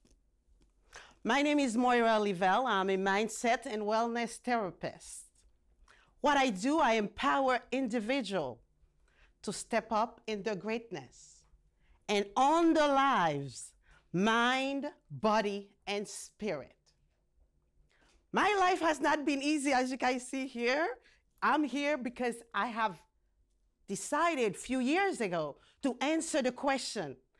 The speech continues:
"What do I want?" and what I was willing to do.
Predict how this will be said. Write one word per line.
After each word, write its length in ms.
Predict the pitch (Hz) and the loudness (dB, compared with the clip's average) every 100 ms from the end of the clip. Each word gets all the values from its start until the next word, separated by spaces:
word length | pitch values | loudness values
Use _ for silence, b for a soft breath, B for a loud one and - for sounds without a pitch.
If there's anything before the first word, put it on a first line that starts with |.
| b b b | b b b
"What 340 | 151 240 214 | 0 0 2
do 160 | 262 247 | 0 2
I 160 | 240 | 2
want?" 360 | 214 208 190 190 _ _ _ | 0 -2 -2 -4 _ _ _
and 200 | 175 160 | -8 -6
what 200 | 156 208 | -4 -2
I 120 | 202 | -2
was 260 | 190 190 156 | -2 -4 -8
willing 540 | 156 208 196 185 160 151 - | -8 -6 -6 -8 -10 -14 -12
to 60 | |
do. 380 | 160 175 160 135 | -12 -8 -8 -10